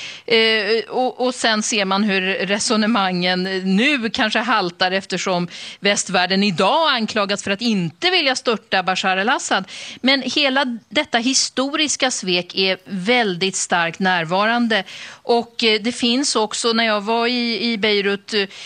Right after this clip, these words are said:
i, eh, ett tidigare palestinskt flyktingläger, Sabra, så träffade jag en sjuttonårig kille,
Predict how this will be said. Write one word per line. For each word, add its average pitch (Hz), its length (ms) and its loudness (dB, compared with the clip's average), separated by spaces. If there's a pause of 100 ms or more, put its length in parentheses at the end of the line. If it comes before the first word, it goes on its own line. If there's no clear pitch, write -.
(260)
i, 196 260 0
eh, 190 1000 0
ett - 220 -4 (200)
tidigare 226 500 2
palestinskt 226 680 -4
flyktingläger, 208 720 0
Sabra, 247 560 0
så 202 120 -6
träffade 185 460 0
jag 180 100 2
en 185 80 0
sjuttonårig 185 720 0
kille, 170 440 0